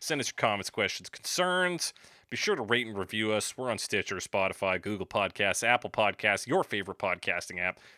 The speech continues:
Tell your friends about us. We have no marketing budget, not a single dollar.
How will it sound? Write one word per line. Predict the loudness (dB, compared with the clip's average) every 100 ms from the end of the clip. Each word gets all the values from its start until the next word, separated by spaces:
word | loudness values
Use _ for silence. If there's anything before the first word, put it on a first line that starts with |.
| -2
Tell | 0
your | 2
friends | 2 0
about | 4 6 6
us. | 4 -2
We | 0
have | 2 0 -2 -16
no | -6 -2 0
marketing | 2 0 0 -2 -2
budget, | 0 0 0 -4 -8 _ _ _
not | 4 4 4 0
a |
single | -4 0 0 2 4 2 0 _
dollar. | 4 8 8 8 4 0